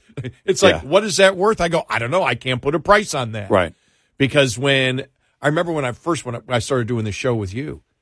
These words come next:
Speaker 2: and my neighbors next door, you
Speaker 1: Mm.
Speaker 2: know, one side would be fighting, the other side, and this is a nice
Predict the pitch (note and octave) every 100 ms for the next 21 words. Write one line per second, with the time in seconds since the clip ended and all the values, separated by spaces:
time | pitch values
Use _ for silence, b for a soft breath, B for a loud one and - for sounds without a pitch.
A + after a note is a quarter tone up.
0 | _ _ _ _ _ - A#2 G#2+ G#2+ -
1 | A#2+ G#2+ G#2 G2+ - _ G#2+ G2+ G2 G2+
2 | A#2+ A#2 A2 - A2+ G2 - - - -
3 | _ - F2+ E2 A2+ - G#2+ A#2+ B2 -
4 | B2 A#2 G#2+ G2 B2 C3+ B2+ A2 G#2+ A2+
5 | - A#2+ A2 - _ _ - B2 - -
6 | C3 A#2 B2+ D3